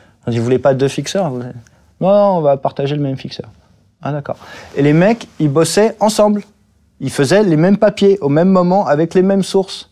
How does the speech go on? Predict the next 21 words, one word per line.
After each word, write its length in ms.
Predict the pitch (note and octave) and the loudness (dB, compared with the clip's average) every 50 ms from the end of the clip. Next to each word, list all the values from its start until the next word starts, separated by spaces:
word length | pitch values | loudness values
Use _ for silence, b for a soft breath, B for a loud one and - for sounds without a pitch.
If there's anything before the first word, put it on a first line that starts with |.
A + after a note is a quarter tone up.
| _ _ _ _ _ _ _ _ _ _ _ _ _ _ - | _ _ _ _ _ _ _ _ _ _ _ _ _ _ -4
Et 80 | C#3 | -2
ils 40 | C#3+ | 0
sont 160 | - - F3 | 0 2 2
deux 100 | F3 F#3 | 2 4
radios 260 | G3 F#3+ G3+ F#3+ G#3+ | 4 4 2 2 2
concurrentes. 540 | G#3+ - A3 G#3 - G#3+ G3 G3+ G3+ - - _ _ _ _ _ _ _ _ _ _ _ _ _ _ _ _ _ _ _ _ _ _ _ _ _ _ _ - | 2 0 0 0 2 2 0 0 -2 -4 -12 _ _ _ _ _ _ _ _ _ _ _ _ _ _ _ _ _ _ _ _ _ _ _ _ _ _ _ -10
Et 120 | - C3 | -8 -6
je 40 | B2+ | -4
dis, « 140 | C3 C3 C3+ | -4 -6 -6
Ça 160 | C3+ - B2 | -4 -4 -2
gêne 220 | B2 B2+ B2+ A#2+ C3 | -2 -2 -2 -4 -2
pas, 200 | - A#2 B2+ B3+ | -2 -2 -2 -2
ça ? » 200 | - - A#3+ B3+ B3+ B3 A#3 | -2 -4 -4 -2 -4 -4 -4
Euh, « 520 | G3 - - - - - - - - - - - - - B B B B B B B _ _ _ b b b b b b b b b _ - | -4 -6 -6 -6 -8 -8 -8 -8 -8 -10 -10 -12 -14 -16 B B B B B B B _ _ _ b b b b b b b b b _ -8
Ouais, 260 | G2 A2+ C#3 D3+ D#3 | -4 -2 -2 -2 -2
non, 320 | C3+ B2+ B2 C#3 D3+ C#3+ | -2 -2 -2 -2 -2 -2
bah, 100 | C3 A#2 | -2 -4
de 40 | G2 | -6
toute 60 | - | -6
façon, 520 | - - - - - - C#2 D2 C#2 C2 B1 - | -8 -10 -10 -8 -8 -6 -6 -4 -6 -6 -8 -10
euh, 40 | - | -14